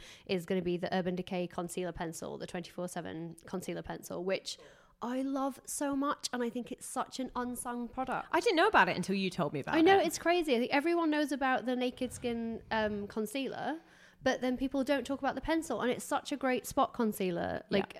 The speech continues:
Speaker 1: it's really creamy. It's like a purple, a little purple pencil. Um, it comes in a bunch of different shades. So we'll get onto why that's good in a second while I just <laughs> continue to tell you how it's amazing. It's twenty dollars, so it's not massively
Speaker 2: Yeah.
Speaker 1: overly priced.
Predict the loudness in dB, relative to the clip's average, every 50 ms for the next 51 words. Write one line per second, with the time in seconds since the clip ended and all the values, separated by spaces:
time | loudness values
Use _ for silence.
0 | -2 0 0 0 0 0 2 4 4 6 4 4 2 4 6 6 6 6 6 6
1 | 4 2 2 0 -2 -4 -6 -4 2 6 6 6 6 6 4 4 4 4 4 2
2 | 2 2 2 4 4 4 4 2 2 2 2 2 2 2 2 2 2 4 2 2
3 | 0 -4 -10 -20 -12 -2 2 4 4 4 2 -2 -2 0 0 0 2 2 2 0
4 | 0 0 2 4 4 4 4 2 2 2 2 2 2 0 0 2 2 2 4 4
5 | 2 2 0 -2 -8 -18 -20 -20 -20 -14 -4 2 4 6 6 6 6 4 4 2
6 | 0 -2 -2 -2 0 0 0 0 0 2 2 0 0 -2 -4 -8 -18 -20 _ -6
7 | -4 -2 0 0 -2 -2 -2 -2 -2 -2 -2 -2 -4 -4 -2 -4 -2 0 0 0
8 | 2 2 2 2 2 2 0 0 2 4 8 12 12 12 12 12 12 12 12 12
9 | 12 12 12 12 12 12 10 10 10 10 10 8 6 6 10 10 12 12 10 8
10 | 4 0 0 0 0 0 0 0 -2 -2 -4 -6 -10 -10 -6 -4 -4 0 4 6
11 | 6 8 8 8 8 6 6 6 4 2 2 2 2 2 0 0 0 0 0 0
12 | -2 -4 -4 0 2 2 2 2 0 -4 -4 -2 0 0 0 0 0 -2 -2 -4
13 | -6 -8 -8 -8 -10 -16 _ 2 4 6 6 6 6 4 4 4 4 2 2 2
14 | 4 4 4 2 2 0 -4 -6 -14